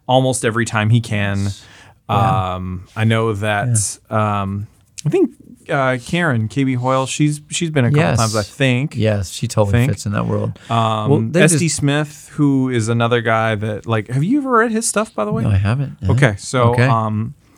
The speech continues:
Speaker 2: Yeah.
Speaker 1: we'll have to fix that.
Speaker 2: Okay.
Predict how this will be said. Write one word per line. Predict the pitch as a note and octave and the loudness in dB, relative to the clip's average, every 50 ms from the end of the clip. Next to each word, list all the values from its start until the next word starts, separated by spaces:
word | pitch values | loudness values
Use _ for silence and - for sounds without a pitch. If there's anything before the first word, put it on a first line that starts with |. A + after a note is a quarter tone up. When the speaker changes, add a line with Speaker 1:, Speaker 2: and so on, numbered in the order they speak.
| - - _ _ _ _ _ _ _ _ - | -20 -20 _ _ _ _ _ _ _ _ -2
Speaker 2:
Yeah. | G#2 G2+ G2+ G2+ G2 - _ _ | 0 0 2 0 -2 -6 _ _
Speaker 1:
we'll | - C#3 D3 D3 C#3 | -14 -6 -2 0 0
have | D3 E3+ D3 | 0 0 -2
to | - - | -2 -2
fix | - D#3 D3 - | -2 -2 -2 0
that. | - C3 A2+ - - | 0 0 0 0 -2
Speaker 2:
Okay. | A#2 - - C3 A#2 | -2 0 0 0 0